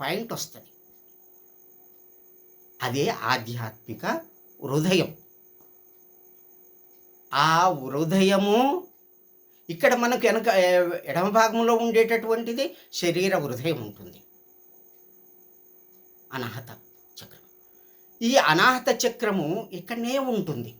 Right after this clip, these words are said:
వేదాంతులంతా కూడా అక్కడ బొట్టు పెడతారు, మహావిష్ణువు యొక్క నామాలు పెడతారు, పూజ చేస్తారు, ఈ శరీరాన్ని చేసి తన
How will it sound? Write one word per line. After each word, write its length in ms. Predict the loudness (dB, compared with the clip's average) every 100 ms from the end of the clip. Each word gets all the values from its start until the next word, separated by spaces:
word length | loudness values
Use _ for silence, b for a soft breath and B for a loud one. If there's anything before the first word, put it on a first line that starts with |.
| _ _ _ -10
వేదాంతులంతా 760 | -8 -6 -8 -8 -10 -8 -6 -4
కూడా 180 | -2 -2 -2 -4 B -12
అక్కడ 180 | -2 -2 0
బొట్టు 200 | -2 0 0
పెడతారు, 440 | 0 -2 -8 -10 -16 _ _ _ _ _ _ _ _ _ _ _
మహావిష్ణువు 600 | -4 0 0 0 0 2
యొక్క 140 | 2 0 -2
నామాలు 340 | -2 -6 -4 -4
పెడతారు, 400 | -4 -6 -8 -10 -16 _ _ _ _ _ _ _ _ _ _ _ _ _
పూజ 160 | -6 0 2
చేస్తారు, 420 | 2 0 -2 -2 -2
ఈ 20 | -6
శరీరాన్ని 560 | -8 -10 -10 -10 -12 -20 -20 _ _ _ _ _ _ _ _ _ _ _ _ -4
చేసి 420 | 2 2 4 2 4 2 -2 B _
తన 140 | -12